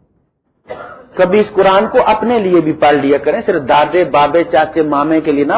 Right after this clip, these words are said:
پڑھا کریں۔ یہ زندوں کے لیے آیا، زندوں کے لیے سے صرف مردوں کے لیے مت بناؤ۔ لِيُنذِرَ مَنْ كَانَ حَيًّا، یہ تو زندوں کے لیے آیا ہے،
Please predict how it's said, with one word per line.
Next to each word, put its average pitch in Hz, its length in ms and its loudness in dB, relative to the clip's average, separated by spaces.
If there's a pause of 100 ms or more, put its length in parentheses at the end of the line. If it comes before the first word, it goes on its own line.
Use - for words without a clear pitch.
پڑھا 190 200 2
کریں۔ 113 260 -8 (280)
یہ 208 280 4
زندوں 208 380 2
کے 214 120 2
لیے 220 200 2
آیا، 233 300 4 (100)
زندوں 359 380 2
کے 349 200 2
لیے 339 180 -2
سے 339 60 0 (100)
صرف 370 180 -2
مردوں 339 440 2
کے 330 120 2
لیے 311 140 0
مت 277 200 0
بناؤ۔ 679 400 0 (1900)
لِيُنذِرَ 349 760 4
مَنْ 349 300 0
كَانَ 349 340 4
حَيًّا، 349 1000 2 (680)
یہ 175 300 -2 (100)
تو 202 340 0
زندوں 196 560 2
کے 214 140 4
لیے 180 340 4
آیا 156 320 6
ہے، 208 680 4